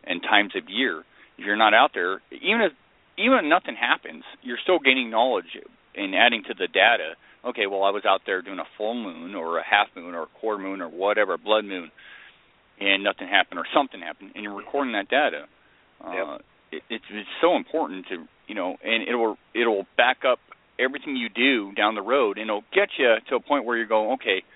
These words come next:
Speaker 1: these are the times I need to be out there 'cause this seems to be the most activity." You know, I mean,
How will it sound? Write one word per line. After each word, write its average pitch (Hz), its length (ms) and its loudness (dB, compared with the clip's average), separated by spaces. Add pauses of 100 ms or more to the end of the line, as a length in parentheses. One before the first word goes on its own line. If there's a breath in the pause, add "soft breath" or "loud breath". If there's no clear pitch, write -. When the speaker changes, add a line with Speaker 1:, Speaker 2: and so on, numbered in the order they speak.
(480 soft breath)
Speaker 1:
these 185 320 -6
are 143 160 4
the 120 120 -6
times 139 440 -4
I 117 100 4
need 117 160 -4
to 110 60 -8
be 95 180 -2
out 127 280 2
there 87 380 -6 (500 soft breath)
'cause 107 160 -6
this 131 180 0
seems 120 200 -4
to 110 100 -2
be 104 160 -2
the 92 80 -8
most 104 220 -2
activity." 85 640 -2 (280 loud breath)
You 107 100 -2
know, 95 120 6
I 104 40 4
mean, 113 240 2